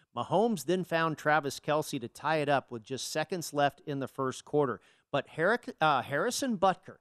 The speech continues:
maybe one of the most important players in this ball game. He was the Chiefs kicker out with injury, and Matt Amendola missed the extra point. So it was seven to six in favor of the Colts. Indy added a forty-three-yard field goal, and it was ten to six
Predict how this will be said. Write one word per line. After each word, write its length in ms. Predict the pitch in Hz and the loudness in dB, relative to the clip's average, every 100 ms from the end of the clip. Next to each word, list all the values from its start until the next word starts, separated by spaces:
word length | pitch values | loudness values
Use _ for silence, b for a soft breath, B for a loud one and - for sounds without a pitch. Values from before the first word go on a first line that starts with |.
| _ _ _ | _ _ _
maybe 200 | 147 233 | -2 0
one 160 | 262 240 | 2 2
of 60 | |
the 60 | 214 | 4
most 240 | 214 202 | 2 2
important 440 | 165 - 208 220 202 | -4 0 0 0 -6
players 380 | 214 208 196 160 | -4 0 2 4
in 140 | 180 | 6
this 180 | 190 - | 4 2
ball 320 | 175 170 170 | 4 6 4
game. 300 | 139 113 80 | 2 -4 -8
He 240 | 151 202 | -8 -6
was 240 | 254 220 147 | -2 -2 -2
the 160 | 160 | -4
Chiefs 340 | 139 - 220 - | -4 -6 -8 -4
kicker 380 | 196 - 165 143 | -4 -2 -4 2
out 240 | 143 190 | 2 2
with 160 | 208 175 | 0 0
injury, 460 | 180 135 139 135 b b _ | -2 -2 -2 -2 b b _
and 180 | 135 127 | -6 -2
Matt 240 | 147 180 175 | 0 0 -2
Amendola 600 | 147 156 135 147 143 113 | -4 -4 -2 0 0 -2
missed 400 | 113 165 185 - | -2 -2 -2 -2
the 140 | 147 | 0
extra 260 | 151 - 127 | 0 -4 -8
point. 380 | - 143 113 | -6 -6 -6
So 180 | - 127 | -6 -6
it 40 | 113 | -6
was 140 | 117 | -8
seven 400 | - 175 190 233 | -4 0 0 0
to 80 | 180 | -4
six 500 | - - 156 - - b b b | -4 0 0 0 -10 b b b
in 120 | 143 | -6
favor 360 | 123 147 175 165 | -2 0 2 0
of 80 | 139 | -2
the 80 | |
Colts. 560 | 135 - 170 147 120 - b b _ | -6 0 2 2 0 -8 b b _
Indy 380 | 190 220 202 170 | 0 0 2 2
added 240 | 165 131 | 2 -2
a 60 | 117 | -8
forty-three-yard 960 | - 165 196 190 - 170 165 160 160 | -2 2 2 2 -4 -2 2 4 2
field 360 | - 160 165 151 | -2 0 0 2
goal, 260 | 156 165 - | 4 2 2
and 80 | 123 | -6
it 100 | 113 | -6
was 200 | 110 - | -12 -12
ten 320 | - 175 180 | -6 -2 -2
to 80 | 139 | -2
six 500 | - 190 - - | -2 -2 -2 -4